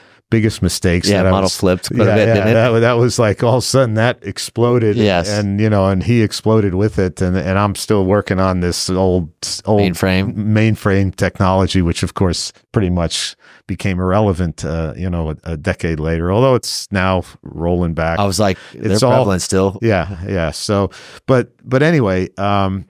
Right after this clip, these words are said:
Speaker 1: and so, you know, that's the other thing that I learned that at I B M is if there's something new that you don't understand, get into it,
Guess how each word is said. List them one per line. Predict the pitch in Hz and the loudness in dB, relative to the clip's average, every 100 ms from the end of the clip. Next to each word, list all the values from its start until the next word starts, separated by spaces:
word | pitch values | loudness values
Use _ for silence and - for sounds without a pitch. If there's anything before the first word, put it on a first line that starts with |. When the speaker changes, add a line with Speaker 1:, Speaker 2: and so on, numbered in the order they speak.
| _ | _
Speaker 1:
and | - 110 | -8 -6
so, | - 127 | 0 0
you | 120 | 2
know, | 123 110 | 2 2
that's | 113 - | 2 0
the | 117 | 0
other | 117 151 | 2 0
thing | - 104 104 | -2 -2 -2
that | 92 | 0
I | 92 | 0
learned | 92 107 143 139 | 0 2 2 2
that | 92 85 - _ _ | 0 -4 -6 _ _
at | 95 95 | -4 -2
I | 92 | 0
B | 85 98 | 0 0
M | 131 98 | 2 0
is | 85 78 - _ _ _ _ _ - | -2 -4 -10 _ _ _ _ _ -16
if | 92 | -6
there's | - 175 | -2 0
something | - 143 - 101 | 0 0 0 2
new | 95 127 120 | 4 4 4
that | 87 | 2
you | 95 | 0
don't | 87 110 | 2 2
understand, | 107 95 90 - 98 110 120 - _ _ _ _ _ _ - | 2 0 -2 0 0 0 -2 -10 _ _ _ _ _ _ 0
get | 113 | 2
into | 107 98 - | 2 2 0
it, | 67 | -4